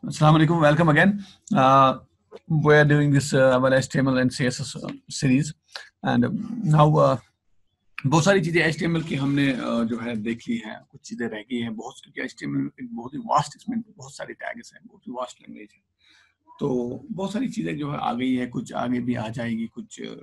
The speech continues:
लेकिन जैसे डिवीजन, sections पे बहुत सारी चीजें हमने discover, uh,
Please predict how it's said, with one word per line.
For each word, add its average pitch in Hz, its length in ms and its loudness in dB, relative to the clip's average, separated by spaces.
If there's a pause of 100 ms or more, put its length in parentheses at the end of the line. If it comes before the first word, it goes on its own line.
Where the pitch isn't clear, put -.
(300)
लेकिन 123 340 -8
जैसे 127 200 -8
डिवीजन, 117 640 2
sections 113 760 -4
पे - 280 -12 (480)
बहुत 143 140 -6
सारी - 160 -4
चीजें 123 220 -4
हमने 120 240 2
discover, 120 480 -4
uh, - 380 -8